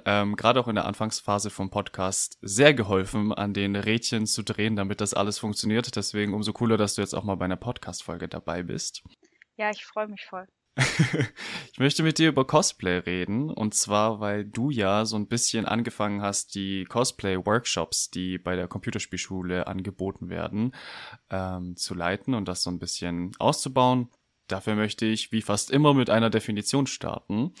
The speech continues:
Speaker 1: damit Leute, die vielleicht gar keine Ahnung haben, was das ist, eine Vorstellung davon bekommen. Und zwar ist Cosplay laut Wikipedia, denn es gibt leider keine anderen <laughs> offiziellen Quellen, deswegen hier,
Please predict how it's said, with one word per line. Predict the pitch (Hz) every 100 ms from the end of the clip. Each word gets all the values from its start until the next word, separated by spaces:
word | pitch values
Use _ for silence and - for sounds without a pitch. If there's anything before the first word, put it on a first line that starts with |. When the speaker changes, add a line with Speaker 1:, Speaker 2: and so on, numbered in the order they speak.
| - - - -
Speaker 1:
damit | - 101 104 -
Leute, | - 92 90
die | 90 92
vielleicht | 90 90 92 -
gar | 107
keine | 131 135 117
Ahnung | 123 120
haben, | 117 113
was | 110 -
das | 104
ist, | 113 -
eine | 95 92
Vorstellung | - 113 85 80
davon | 80 82 85
bekommen. | - - - - - - - - - -
Und | - 95
zwar | - 101 107 -
ist | 113 - -
Cosplay | - 120 - 131 127 135 -
laut | 110 131 - -
Wikipedia, | 113 120 - 123 113 101 101
denn | 98
es | 98 -
gibt | 120 -
leider | 101 113
keine | 110 113 117 110 101 - _ - -
anderen | 123 131 113
<laughs> |
offiziellen | 110 - 156 - - 180 - 185
Quellen, | 175 - - 165 147
deswegen | 131 - 107 101
hier, | 110 110 120